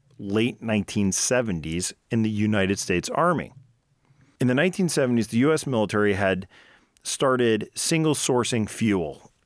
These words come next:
to control supply chains and to avoid having more than one fuel requirement across the entire range of the military.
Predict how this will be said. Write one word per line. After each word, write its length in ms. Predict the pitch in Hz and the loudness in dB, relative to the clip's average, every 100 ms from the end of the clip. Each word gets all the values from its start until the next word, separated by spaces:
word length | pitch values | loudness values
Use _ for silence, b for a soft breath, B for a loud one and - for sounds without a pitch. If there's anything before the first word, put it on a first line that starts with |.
| _ - | _ -6
to 80 | |
control 360 | 113 107 - 101 | -4 -4 -2 -2
supply 380 | - 107 190 180 | -2 -2 0 0
chains 340 | - 127 120 | -2 -2 -2
and 260 | - 127 113 | -4 -2 0
to 120 | 113 | 0
avoid 280 | 104 104 101 | 0 0 0
having 460 | 95 101 101 98 - B B B B B _ _ | 0 0 0 -2 -4 B B B B B _ _
more 260 | 123 135 131 | 0 2 2
than 180 | 131 117 | 2 2
one 140 | 110 | 0
fuel 360 | - 135 131 120 | -2 0 2 2
requirement 720 | 107 - 101 98 98 92 - - | 0 -2 0 2 0 -2 -8 -6
across 320 | 110 123 110 | -4 0 0
the 100 | - | 0
entire 320 | 101 120 104 98 | -4 0 2 2
range 220 | 95 92 | 0 0
of 60 | |
the 60 | 90 | 0
military. 520 | 101 113 107 85 71 | 2 2 -2 -4 -8